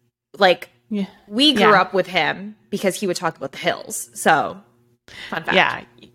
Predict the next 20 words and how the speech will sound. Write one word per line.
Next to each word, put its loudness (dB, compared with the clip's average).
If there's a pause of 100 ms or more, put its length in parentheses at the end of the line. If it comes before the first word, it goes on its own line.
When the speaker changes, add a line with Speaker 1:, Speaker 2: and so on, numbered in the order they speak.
Speaker 2:
You -4
guys 6
love 4
Dan 4
Levy 4
now 4
from -2
Schitt's -2
Creek. -4
We've -4
loved 2
him -4
for -6
years 0
because -6
of -20
The -6
Hills. -4
Speaker 1:
Exactly. 2
Speaker 2:
So, 2